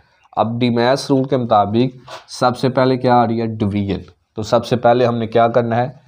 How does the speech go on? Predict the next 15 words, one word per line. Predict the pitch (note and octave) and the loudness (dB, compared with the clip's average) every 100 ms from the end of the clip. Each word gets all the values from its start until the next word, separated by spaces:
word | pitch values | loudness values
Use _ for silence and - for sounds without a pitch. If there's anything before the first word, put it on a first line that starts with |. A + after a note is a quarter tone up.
| _ G#2+ | _ -8
डिवीजन | A2 B2+ C#3+ F3 F3 | -2 0 2 0 0
को | E3+ | 0
सॉल्व | D#3 G#2+ G2 | 2 2 2
करना | F#2+ F#2 F2+ | -2 -2 -4
है। | F#2 - _ _ - | -6 -14 _ _ -8
और | A#2+ | -4
डिवीजन | A#2+ C3 D3+ D3+ | -2 0 -2 2
कहाँ | C#3 C3+ D#3 | 2 4 2
पर | F3 C#3+ | 0 0
है? | C#3 C#3+ - _ _ _ | 0 -4 -14 _ _ _
इन | A#2+ C3 | -4 -2
दो | C#3 D3 | 2 2
अमाउंट्स | C#3+ B2+ B2 - | 2 0 -2 -2
के | C3 | -2
दरमियान। | C3 C3 B2 B2+ | 0 0 0 0